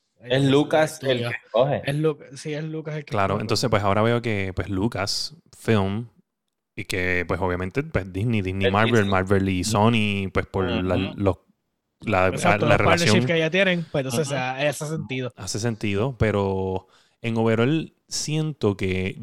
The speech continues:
Speaker 3: yo no tengo, porque el tema que ha sido la semana de nuevo es como que el, el que ya había explotado la semana pasada también y no hablamos, era el tema de los exclusivos de nuevo. Que sí, porque
Speaker 1: Ah, pero ese no creo que
Speaker 3: No, no, no, yo, yo, yo entiendo que va a ser exclusivo de, en consola para PlayStation
Speaker 1: Eh,
Speaker 3: cinco.
Speaker 1: ah,
Speaker 3: Estoy
Speaker 1: bueno.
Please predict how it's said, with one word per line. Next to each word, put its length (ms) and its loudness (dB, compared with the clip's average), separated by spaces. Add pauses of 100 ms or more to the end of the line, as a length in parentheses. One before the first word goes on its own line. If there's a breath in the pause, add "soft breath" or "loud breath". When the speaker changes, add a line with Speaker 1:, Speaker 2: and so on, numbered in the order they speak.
Speaker 3:
yo 360 2
no 240 0
tengo, 720 0 (240)
porque 180 -2
el 80 0
tema 220 2
que 60 0
ha 40 2
sido 200 0
la 80 2
semana 300 0
de 60 2
nuevo 200 4
es 60 -2
como 240 0
que 120 -4
el, 240 -4
el 180 -6
que 140 -4
ya 60 0
había 120 2
explotado 400 4
la 80 2
semana 240 -2
pasada 300 0
también 420 -4 (420 soft breath)
y 140 -10
no 80 -6
hablamos, 480 -2
era 120 -2
el 100 -8
tema 280 0
de 300 -4
los 200 -6
exclusivos 640 -6
de 120 -6
nuevo. 340 -12 (180)
Que 140 -12
sí, 300 -8
porque 240 -6
Speaker 1:
Ah, 180 -2
pero 260 4
ese 300 -2
no 160 -4
creo 300 -4
que 400 -10
Speaker 3:
No, 220 6
no, 100 6
no, 180 4
yo, 240 4
yo, 160 0 (140)
yo 160 2
entiendo 260 4
que 60 2
va 100 6
a 40 2
ser 120 -2
exclusivo 640 -6
de, 420 -2
en 100 -4
consola 420 0
para 200 -2
PlayStation 380 -2
Speaker 1:
Eh, 20 -6
Speaker 3:
cinco. 320 -12
Speaker 1:
ah, 80 -14
Speaker 3:
Estoy 140 6
Speaker 1:
bueno. 80 4